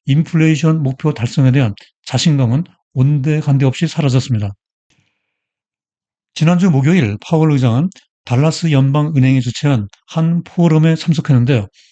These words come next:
여기서 그는 경제는 우리가 서둘러 금리를 낮추어야 한다는 신호를 보내지 않고 있다. 인플레이션은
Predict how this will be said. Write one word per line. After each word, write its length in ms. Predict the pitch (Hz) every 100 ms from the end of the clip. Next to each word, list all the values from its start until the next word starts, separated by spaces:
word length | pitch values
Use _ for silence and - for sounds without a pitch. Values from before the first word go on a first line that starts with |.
| - _ _ _ 139
여기서 320 | 151 160 180
그는 360 | 165 170 104 104 _ _
경제는 600 | - 135 147 147 110 180 - _ _ -
우리가 400 | 135 160 175 113
서둘러 520 | - 170 160 123 156 - - -
금리를 520 | 135 151 165 175 160
낮추어야 520 | 113 - 156 147 147
한다는 360 | 147 151 143 104
신호를 520 | - - 165 160 180 180
보내지 320 | - 127 139 147
않고 200 | 120 117
있다. 280 | - 101 98 _ _ _ _ _ _ _ _ -
인플레이션은 760 | 139 160 175 180 165 185 117